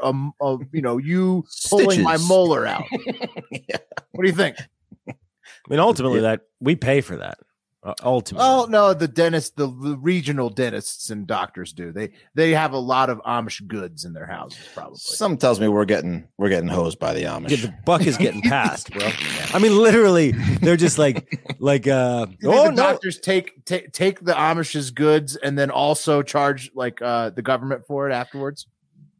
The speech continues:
Speaker 3: I,
Speaker 1: Probably
Speaker 3: I,
Speaker 1: so.
Speaker 3: do
Speaker 1: I,
Speaker 3: they pay
Speaker 1: it sounds like
Speaker 3: taxes?
Speaker 1: doctor to me.
Speaker 3: I,
Speaker 2: If
Speaker 3: I
Speaker 2: the
Speaker 3: don't know
Speaker 2: Amish
Speaker 3: if they
Speaker 2: don't
Speaker 3: pay
Speaker 2: pay taxes, I'm gonna be very angry.
Speaker 1: There's no way the Amish pay <laughs> taxes,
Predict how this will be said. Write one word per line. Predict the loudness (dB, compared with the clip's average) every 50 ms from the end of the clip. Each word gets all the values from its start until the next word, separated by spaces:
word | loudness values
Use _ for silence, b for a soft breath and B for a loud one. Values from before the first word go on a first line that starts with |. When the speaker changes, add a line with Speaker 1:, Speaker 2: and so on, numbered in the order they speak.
| _ _ _ _
Speaker 3:
I, | -8 -8 -6 -2
Speaker 1:
Probably | -2 -2 -2 -4 -6 -10 -12 -12
Speaker 3:
I, |
Speaker 1:
so. | -10 -10 -10 -10 -12 -12 -16 _ _ _ _ _
Speaker 3:
do | -16 -14
Speaker 1:
I, | -8 -6
Speaker 3:
they | -6 -4
pay | -2 -2 -4
Speaker 1:
it | -2
sounds | -2 -2 -2
like | -2
Speaker 3:
taxes? | -2 -4 -4 -4 -2 -2
Speaker 1:
doctor | -4 -6 -8 -10
to | -12 -10
me. | -10 -10 -10 -12 -14 _ _ _ _ _ _ _ _ _ _ _ _ _ _ _ _ _ _ _ _ _ _ _ _ _ _ _ -16
Speaker 3:
I, | -14
Speaker 2:
If | -12 -8 -4 0
Speaker 3:
I |
Speaker 2:
the | 2 2
Speaker 3:
don't | 2 2
know |
Speaker 2:
Amish |
Speaker 3:
if | 2 2
they | 2
Speaker 2:
don't | 2 2
Speaker 3:
pay | 0 0
Speaker 2:
pay | 0
taxes, | 0 2 2 2 2 0 -6 -12 -10 -10
I'm | -8 -8
gonna | -8 -8 -8 -10 -12 _ -18
be | -16 -14 -14 -16 -18 _ _ _ _ _
very | -10 -8 -6 -6 -8
angry. | -8 -12 -14 -16 -18 -20 -20 _ _ _
Speaker 1:
There's | -2 -2 -2 0
no | -2 -4 -4
way | -6 -8 -10
the | -10 -12
Amish | -12 -12 -14 -16 -18
pay | -20 -18 -16
<laughs> |
taxes, | -12 -10 -8 -8 -6 -6 -8 -8 -8 -10 -12